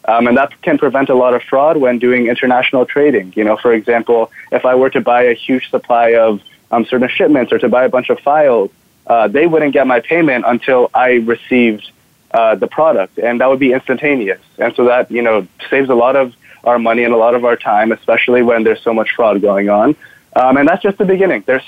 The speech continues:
so many applications, and every day I go on the news and see, you know, a new I C O or a new type of cryptocurrency or technology for real estate, for marijuana, for literally anything. Um, and so I do think the opportunities are endless,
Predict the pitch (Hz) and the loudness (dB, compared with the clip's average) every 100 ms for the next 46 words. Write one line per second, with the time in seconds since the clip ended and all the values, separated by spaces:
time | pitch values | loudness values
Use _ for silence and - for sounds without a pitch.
0 | - 160 180 180 165 147 131 127 113 - | -4 0 0 2 2 0 -2 -2 -4 -2
1 | 113 110 110 107 160 165 135 131 117 117 | -4 -2 -2 0 0 0 0 0 0 0
2 | 123 120 117 117 113 120 110 - 123 117 | 0 0 -2 -2 -2 -6 -8 -2 -2 -2
3 | _ _ - 127 120 110 123 135 123 120 | _ _ -2 0 2 2 2 2 2 -2
4 | - 120 120 120 117 113 117 123 131 117 | -6 0 2 2 2 0 -2 -2 -2 -2
5 | 117 - 135 - - 123 117 - 110 110 | -4 -4 -4 -2 -2 0 -2 0 0 0
6 | 113 120 113 110 101 98 101 113 165 151 | -2 0 0 0 -2 -2 0 2 2 0
7 | - 139 127 113 - _ _ 131 123 120 | -2 -2 0 -2 -6 _ _ -2 0 2
8 | 120 117 110 110 135 170 165 143 127 - | 0 2 2 2 2 2 2 0 0 -4
9 | 127 120 117 - _ 120 151 214 156 120 | -2 0 0 -4 _ -2 0 2 2 2
10 | 139 151 - 101 90 90 104 110 104 123 | 0 -2 -2 -6 -6 -4 0 0 0 -2
11 | 127 139 123 113 156 170 160 151 135 120 | -2 -2 -2 0 -2 0 -2 0 0 0
12 | 110 - 127 120 117 117 104 123 147 185 | -2 -4 -2 0 0 0 0 0 0 -2